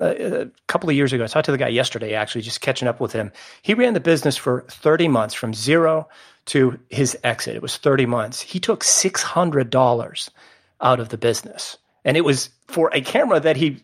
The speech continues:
bought to take photos 'cause he was a photographer. And then he kept that. That was his take out of the business in thirty months. It was growing so rapidly, every ounce of it was, uh, profit was going back into inventory. He was taking home equity lines to keep up.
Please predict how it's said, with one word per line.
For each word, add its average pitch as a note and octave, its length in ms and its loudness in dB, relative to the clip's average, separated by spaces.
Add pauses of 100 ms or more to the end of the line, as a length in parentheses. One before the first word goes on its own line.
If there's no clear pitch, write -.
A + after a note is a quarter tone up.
bought C3+ 460 0
to - 80 -2
take D3+ 260 0
photos C3 400 0
'cause B2+ 180 -2
he C#3+ 80 0
was A#2+ 120 -4
a A#2+ 40 -4
photographer. D3 420 -4
And C#3+ 180 -2
then D3 80 4
he C3+ 60 0
kept - 360 -4
that. - 240 -10 (240)
That D3+ 180 0
was - 120 -4
his D3+ 180 0
take - 420 -2 (340)
out C3 180 -2
of A#2 100 -10
the B2+ 100 -10
business - 600 -8 (340)
in C3 140 2
thirty C#3 480 0
months. A#2+ 360 -2
It E3+ 100 0
was C#3 180 2
growing C#3+ 320 2
so E3+ 300 0
rapidly, C#3+ 580 0
every D#3 400 0
ounce C3+ 240 -2
of E3+ 100 -2
it F#3+ 220 -6 (320)
was, C3 240 -2 (100)
uh, C3 180 -2
profit C#3 340 -2
was C#3 120 -4
going A#2+ 220 -2
back A#2 260 -4
into B2+ 160 -2
inventory. B2+ 500 -2
He B2 100 -2
was A2+ 100 -6
taking A#2 280 -4
home B2+ 240 2
equity C3+ 320 0
lines B2+ 340 0
to C#3 80 -8
keep B2+ 280 -4
up. C3+ 220 -4